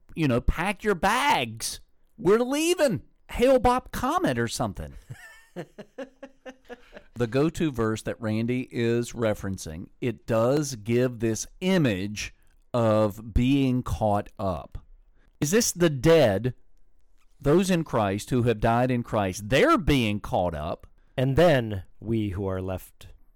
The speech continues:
Speaker 2: hoi peri leipomenoi, the ones who have endured to that point, are likewise caught up.
Speaker 1: And I guess my problem is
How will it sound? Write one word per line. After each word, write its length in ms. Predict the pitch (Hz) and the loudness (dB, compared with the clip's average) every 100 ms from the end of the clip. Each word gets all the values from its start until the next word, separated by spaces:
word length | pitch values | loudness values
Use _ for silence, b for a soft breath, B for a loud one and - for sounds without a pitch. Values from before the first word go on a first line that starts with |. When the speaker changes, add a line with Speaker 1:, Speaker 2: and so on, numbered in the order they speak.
| _ | _
Speaker 2:
hoi 160 | 131 123 | -2 -2
peri 260 | - 123 | 0 -2
leipomenoi, 800 | 120 117 104 - 131 110 87 82 | 0 -2 0 0 0 -2 -4 -6
the 60 | 95 | -8
ones 300 | 107 117 107 | -6 -6 -6
who 120 | 113 | -4
have 140 | 101 101 | -4 -6
endured 500 | 101 113 131 127 107 | -8 -4 -2 -2 -4
to 80 | |
that 240 | 107 113 - | -2 -4 -2
point, 420 | 135 113 82 82 - _ _ | -2 -2 -4 -12 -20 _ _
are 140 | - 120 | -10 -4
likewise 500 | 156 170 107 90 - | -4 -4 -4 -4 -8
caught 280 | - 82 | -14 -14
up. 200 | - - b b b _ | -14 -20 b b b _
Speaker 1:
And 100 | 151 | 0
I 80 | 143 | 0
guess 340 | 147 202 185 | 2 2 2
my 220 | 156 143 | 0 2
problem 600 | 139 - 170 175 156 135 120 | 2 2 2 2 2 -2 -2
is 500 | 123 110 107 107 | 2 4 4 0